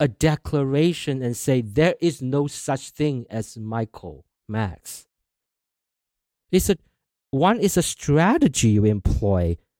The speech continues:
to g-, liberate you from suffering.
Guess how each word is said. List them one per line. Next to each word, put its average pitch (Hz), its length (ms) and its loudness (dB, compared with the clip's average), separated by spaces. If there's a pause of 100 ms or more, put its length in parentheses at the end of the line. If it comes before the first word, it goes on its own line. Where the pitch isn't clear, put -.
(120)
to 120 260 -2
g-, 147 140 -2
liberate 135 720 2
you 127 140 -2
from 113 440 -6 (920)
suffering. 95 760 -2